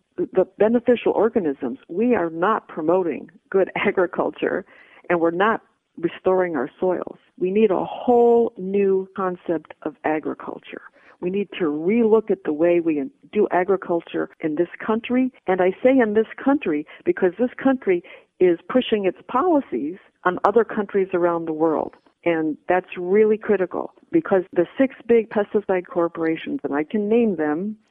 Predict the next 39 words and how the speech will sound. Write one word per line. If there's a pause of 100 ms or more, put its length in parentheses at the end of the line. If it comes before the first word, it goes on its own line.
(100)
Bayer,
B
A
S (120)
F, (360)
Dow,
DuPont, (160)
Syngenta,
and
Monsanto (300)
are
the
six (100)
big
chemical
corporations. (340)
They're
not
all
U
S (120)
based, (380)
but
they
are
pushing
these
policies
on
other
countries
around
the
world, (320)
and
we
are
losing
subsistence